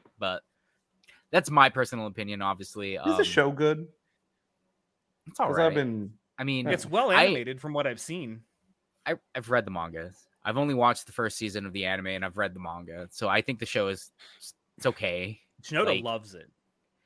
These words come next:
Speaker 1: well, the
Speaker 2: Yeah.
Speaker 1: problem with Ancient Magus Bride is that it drags its feet a lot. So, and that, <laughs> you know, imagine the manga dragging its feet. Now you
Speaker 3: <laughs>
Speaker 1: want
Speaker 3: Oh,
Speaker 1: the
Speaker 3: God.
Speaker 1: anime.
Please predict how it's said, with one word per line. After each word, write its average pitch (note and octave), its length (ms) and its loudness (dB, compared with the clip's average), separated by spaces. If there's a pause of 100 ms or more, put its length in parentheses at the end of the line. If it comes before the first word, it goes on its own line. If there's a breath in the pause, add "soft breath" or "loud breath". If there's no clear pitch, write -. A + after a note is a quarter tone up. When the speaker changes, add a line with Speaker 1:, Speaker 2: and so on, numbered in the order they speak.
(180 soft breath)
Speaker 1:
well, F3 140 4
the D3 180 -4
Speaker 2:
Yeah. A2 60 2
Speaker 1:
problem B3+ 180 8
with A#2 100 0
Ancient B2+ 180 0
Magus G#2+ 240 2
Bride G#2 180 2
is G2+ 120 -4
that G2+ 200 -8
it A2 100 -8
drags A#2 300 4
its F#2+ 180 -12
feet G#2 240 -6
a A#2 60 0
lot. B2+ 320 2 (100)
So, G#2 220 -4
and G2+ 220 -2
that, G#2+ 100 -4 (200)
<laughs> A#2 140 -14
you G#2 220 -6
know, G2+ 240 -8 (460)
imagine C3 380 6
the B2+ 60 -2
manga B2 420 4
dragging G2+ 380 0
its F#2+ 200 -14
feet. F#2+ 280 -8
Now G#2+ 120 2
you G#2+ 120 0
Speaker 3:
<laughs> - 20 0
Speaker 1:
want A2 140 2
Speaker 3:
Oh, G2 60 4
Speaker 1:
the - 140 -8
Speaker 3:
God. C#3 360 4
Speaker 1:
anime. C#3+ 440 0